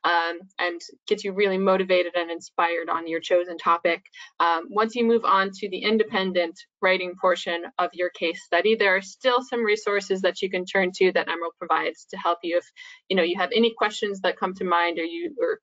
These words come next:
find that you're getting stuck in one particular portion of the writing process. Um, so the first resource I would mention is the Cases Learning Hub. Um, this is a completely free online platform that anyone around the world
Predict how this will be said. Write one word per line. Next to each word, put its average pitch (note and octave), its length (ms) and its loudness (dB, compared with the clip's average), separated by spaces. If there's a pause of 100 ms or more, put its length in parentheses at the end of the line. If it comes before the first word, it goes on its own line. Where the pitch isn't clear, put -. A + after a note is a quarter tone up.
(360)
find F#3+ 260 0
that F3+ 200 0
you're F3+ 300 0 (320)
getting G#3+ 240 2
stuck F#3+ 500 -2
in F3+ 120 -8
one F3+ 160 -4
particular F#3 500 -4
portion F3 440 -2
of D#3+ 100 -2
the D#3+ 100 0
writing E3 300 2
process. - 680 -2 (300)
Um, F3 140 -2
so A3+ 100 -2
the A3 140 2
first C4+ 320 0
resource A3+ 440 -2
I G3 120 -2
would F#3+ 120 0
mention F3+ 460 -2
is E3 300 -4
the F3 80 0
Cases F#3+ 440 0
Learning F#3 380 2
Hub. A#3+ 220 2 (400)
Um, F#3+ 160 -2
this G#3 160 -2
is G#3 100 -6
a G#3 80 4
completely C4+ 580 -2
free A#3+ 480 2
online G#3+ 560 0
platform G3 640 0
that F3+ 180 -2
anyone G#3 400 0
around F#3+ 320 0
the F3+ 100 0
world E3+ 280 -2